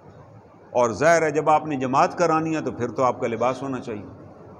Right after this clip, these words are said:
تو آپ نے فرمایا کہ میرے پاس تو، اس لیے میں گھر میں ہوں کہ میرے پاس کوئی چادر ہی نہیں ہے کہ میں پہن کے آؤں۔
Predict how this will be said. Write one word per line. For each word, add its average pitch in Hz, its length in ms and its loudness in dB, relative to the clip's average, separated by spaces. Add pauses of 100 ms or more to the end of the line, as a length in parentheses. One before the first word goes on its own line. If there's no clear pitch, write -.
(160)
تو 110 80 -2
آپ 143 200 4
نے 151 100 -6
فرمایا 127 400 0
کہ 127 120 -6
میرے 127 220 -2
پاس 127 280 0
تو، - 80 -8
اس 165 160 -8
لیے 160 100 -4
میں 123 180 -2
گھر 101 160 -2
میں 113 120 -6
ہوں 117 100 -8
کہ 117 120 -10
میرے 127 180 -4
پاس 131 240 -4
کوئی 131 160 -8
چادر 131 320 -2
ہی 143 80 -2
نہیں 135 140 -4
ہے 117 80 -6
کہ 104 100 -8
میں 107 120 -6
پہن 104 240 -6
کے 95 140 -8
آؤں۔ 90 100 -8